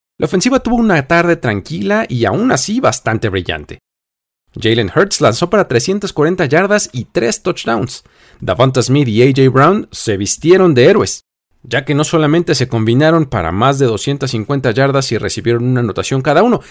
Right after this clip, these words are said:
sino que literalmente se pusieron una capa de Batman. La defensiva, por su parte, hizo un tremendo trabajo dejando en ceros a la ofensiva rival durante más de cincuenta y ocho minutos del juego.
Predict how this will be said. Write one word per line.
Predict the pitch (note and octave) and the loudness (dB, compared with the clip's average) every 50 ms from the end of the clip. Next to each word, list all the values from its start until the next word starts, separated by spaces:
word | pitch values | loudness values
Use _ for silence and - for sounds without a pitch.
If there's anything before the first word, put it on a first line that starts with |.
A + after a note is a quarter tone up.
| - - - | -20 -18 -10
sino | - G3 F#3+ F#3+ F#3+ | -4 0 2 2 2
que | - | 2
literalmente | F#3 E3+ E3+ D#3+ - F3+ F3 F#3 G#3 A#3+ A3+ G3+ F3+ F3+ G#3+ A#3+ B3 - C4+ | 0 -2 -2 0 0 0 0 0 -2 -2 -2 -2 0 0 -2 -2 -4 -4 -4
se | - - F3 | -2 -2 -4
pusieron | - A#2+ A#2 - C3 B2+ B2+ B2+ | -2 -4 -2 0 2 2 2 2
una | B2+ A#2+ G#2+ - | 2 2 0 0
capa | - G#2+ - - F#2+ | 0 -2 0 0 0
de | F2+ F2 | 0 0
Batman. | E2 D2+ C#2 - D2+ D2+ - F2 - _ _ _ _ _ _ _ _ _ _ _ _ _ _ | -2 -4 -8 -8 -12 -12 -12 -14 -20 _ _ _ _ _ _ _ _ _ _ _ _ _ _
La | _ - E2+ E2 | _ -8 -8 -8
defensiva, | E2+ - - - - - G#2+ A#2+ A#2 | -8 -8 -10 -10 -6 -2 0 0 0
por | - A2+ G#2+ | 0 -2 -4
su | - G2+ - | -4 -2 2
parte, | - D3+ E3 - - F#3 F#3+ - _ | 2 2 2 4 2 2 2 2 _
hizo | G#3+ G#3+ - A#3+ | -6 -4 -4 -2
un | A#3 A#3+ A3 | -4 -4 -2
tremendo | - G3 D3+ C3 A2+ A#2 C#3+ F3 F#3+ G3+ G#3+ G#3 - | 0 0 0 2 0 0 -2 -2 -2 -4 -6 -6 -2
trabajo | - G2 F#2+ A#2 C#3 - - G#3+ A#3 G#3 | -2 0 2 2 0 0 -2 -4 -2 -2
dejando | B2 G2+ - - B2+ C3 C#3 C#3 C3 C3 | -2 -2 -2 -2 -2 -2 0 2 0 0
en | A2 G2+ | 0 0
ceros | F#2+ - - D3 D3+ D#3 D3+ C#3 - A#2 | -2 -2 0 2 4 4 4 2 0 -2
a | |
la | G2+ G2+ | -2 -2
ofensiva | - - F#2 F2+ - B2+ B2+ B2 | -2 -4 -6 -4 -2 0 0 0
rival | A#2 G2 F#2 B2 C#3 D#3+ | 0 0 0 2 0 2
durante | C#3 B2 G2 F2 D2 - - D2+ | 2 0 -2 -2 -4 -6 -10 -10
más | D2+ E2+ G2+ G#2+ G#2+ A#2 | -8 -4 -4 -4 -2 0
de | B2 A#2 | -2 -2
cincuenta | - F#2+ F2 D2+ - F2+ F2 E2 - - G#2 | -2 -4 -8 -6 -6 -6 -6 -4 -4 -4 0
y | A2 B2+ | 0 0
ocho | E3 D#3+ - D#3+ | 0 0 -2 -4
minutos | A#2+ A2 A2 B2+ C#3 C3+ C3+ A2+ F#2 | -2 -2 -2 -2 -2 -2 -4 -4 -2
del | F#2+ - | -4 -4
juego. | - G2 F#2+ F2+ F#2 F#2 | -2 -2 -2 -2 -2 -6